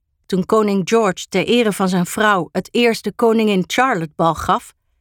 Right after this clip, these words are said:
was het doel van deze presentatie dat aristocratische jonge dames het oog van hun toekomstige echtgenoten op zich zouden vestigen.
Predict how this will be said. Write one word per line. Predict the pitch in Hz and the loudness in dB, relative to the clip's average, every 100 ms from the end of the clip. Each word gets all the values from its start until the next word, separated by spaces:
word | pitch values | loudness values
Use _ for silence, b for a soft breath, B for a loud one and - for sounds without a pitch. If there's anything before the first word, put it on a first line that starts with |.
| _ _ | _ _
was | 220 240 | -4 -2
het | 214 | 0
doel | 269 330 | 2 0
van | 285 233 | 0 0
deze | 208 196 | 2 0
presentatie | 185 185 175 175 214 240 - 254 247 B B B | -4 -4 -2 -2 -2 -2 -4 -6 -8 B B B
dat | 233 - | -4 0
aristocratische | 240 254 262 - 233 247 247 - 208 190 | -2 0 -2 -4 -4 -2 -2 -4 -4 0
jonge | 185 175 | 0 0
dames | 180 214 247 254 - _ _ _ | 0 0 0 -2 -6 _ _ _
het | - - | -6 -2
oog | 226 285 - | 0 0 0
van | 233 208 | -2 0
hun | 196 | -2
toekomstige | - 190 277 285 - 247 - | -4 -2 2 0 0 -6 -4
echtgenoten | 269 - - 190 165 165 185 | -6 -6 -2 0 0 0 -4
op | - | -4
zich | 180 - | -6 -2
zouden | 175 175 | -2 -2
vestigen. | 170 175 170 - - 190 | -4 -6 -6 -10 -12 -16